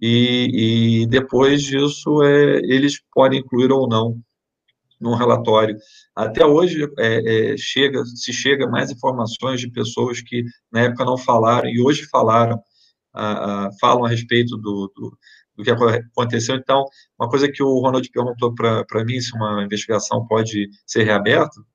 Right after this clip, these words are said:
com certeza. Não sei se vocês vão lembrar, acho que cinco anos atrás acharam um trem de pouso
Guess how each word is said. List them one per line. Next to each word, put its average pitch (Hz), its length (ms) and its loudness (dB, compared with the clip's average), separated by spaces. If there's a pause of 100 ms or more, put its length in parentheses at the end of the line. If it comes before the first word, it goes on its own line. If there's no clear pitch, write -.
(280)
com 160 100 -4
certeza. 165 540 0 (420)
Não 120 120 -2
sei 151 100 2
se 170 80 0
vocês 175 120 2
vão 170 100 4
lembrar, 147 440 4
acho 147 160 -2
que 143 80 -6
cinco 170 360 -6
anos 147 160 0
atrás 127 420 2
acharam 151 380 0
um 147 40 -12
trem 156 180 -6
de 151 120 -6
pouso 156 460 -2